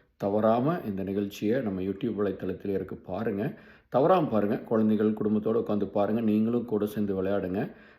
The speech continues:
அஹ், நம்மளும் இந்த மாதிரி விளையாட்டு நிகழ்ச்சிகளை நடத்துறதுக்கு திட்டமிடுவோம். நம்ம இதே மாதிரி நிகழ்ச்சிகள் நடத்துவோம்.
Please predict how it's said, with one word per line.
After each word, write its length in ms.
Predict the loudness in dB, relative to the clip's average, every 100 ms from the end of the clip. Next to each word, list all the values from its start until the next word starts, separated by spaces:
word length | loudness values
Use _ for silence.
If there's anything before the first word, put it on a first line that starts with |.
| -6
அஹ், 220 | -2 0
நம்மளும் 360 | 0 2 4 4
இந்த 160 | 2
மாதிரி 300 | 2 2 0
விளையாட்டு 340 | 0 0 0 -2
நிகழ்ச்சிகளை 500 | -4 -4 -4 -2 -2 -4 _ -12 -6
நடத்துறதுக்கு 500 | -6 -2 -2 -2 -4
திட்டமிடுவோம். 600 | -4 0 0 0 -2 -4 -6
நம்ம 160 | -2 0
இதே 140 | 2
மாதிரி 220 | 2 0
நிகழ்ச்சிகள் 360 | -2 -4 -4 -4
நடத்துவோம். 500 | -4 -4 -4 -2